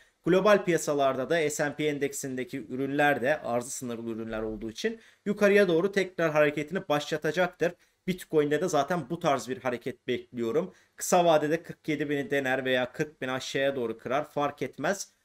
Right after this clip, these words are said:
Ama orta ve uzun vadede destek bölgelerini denedikten sonra faiz hamlelerinin tamamen fiyatlayacağını, ondan sonra yukarıya doğru rally yaşayacağımızı tahmin ediyorum.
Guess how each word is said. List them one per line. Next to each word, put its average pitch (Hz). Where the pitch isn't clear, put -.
Ama 156
orta 151
ve 185
uzun 139
vadede 127
destek 156
bölgelerini 131
denedikten 143
sonra 123
faiz 156
hamlelerinin 110
tamamen 147
fiyatlayacağını, 143
ondan 202
sonra 160
yukarıya 147
doğru 135
rally 147
yaşayacağımızı 120
tahmin 120
ediyorum. 120